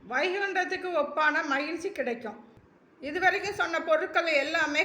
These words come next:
கலசத்துக்கு உள்ள வச்சு நம்ம வழிபாடு செய்தோன்னா மகாலட்சுமியோட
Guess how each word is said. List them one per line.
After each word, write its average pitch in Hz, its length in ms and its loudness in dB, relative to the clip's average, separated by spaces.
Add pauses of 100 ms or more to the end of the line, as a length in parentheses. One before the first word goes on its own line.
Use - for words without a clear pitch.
(120)
கலசத்துக்கு 359 640 0 (260)
உள்ள 339 160 0 (160)
வச்சு - 400 -4 (560)
நம்ம 294 200 -2 (100)
வழிபாடு 330 480 2
செய்தோன்னா 294 480 4 (140)
மகாலட்சுமியோட 311 760 0